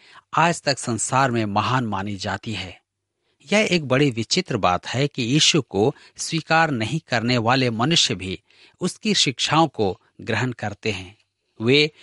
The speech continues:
पड़ोसी से प्रेम, दया, पर्वतीय उपदेश आदि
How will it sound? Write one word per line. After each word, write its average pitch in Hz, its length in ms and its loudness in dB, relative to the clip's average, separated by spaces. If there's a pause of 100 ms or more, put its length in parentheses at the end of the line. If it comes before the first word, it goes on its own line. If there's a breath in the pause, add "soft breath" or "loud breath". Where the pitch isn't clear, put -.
(160 soft breath)
पड़ोसी 160 400 2
से 156 200 0
प्रेम, 113 540 0 (240)
दया, 113 500 -2 (360 soft breath)
पर्वतीय 170 440 0
उपदेश 110 680 -2 (120)
आदि 123 440 0